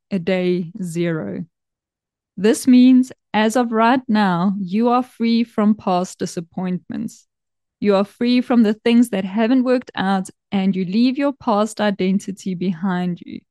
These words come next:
You have taken what you needed to learn, and that, together with your vision, are the only things you have in your backpack as you embark on your new journey.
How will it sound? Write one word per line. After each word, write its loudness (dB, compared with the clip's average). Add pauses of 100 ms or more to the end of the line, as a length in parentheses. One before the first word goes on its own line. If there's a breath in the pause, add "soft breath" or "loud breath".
(180)
You -6
have -6
taken -2
what 0
you 2
needed 2
to -4
learn, -2 (100)
and -6
that, -2
together -4
with -6
your -2
vision, 0 (320 soft breath)
are -2
the -2
only 2
things 0
you 0
have 0
in 2
your -2
backpack -4
as 0
you 0
embark 0
on 0
your 0
new -2
journey. -6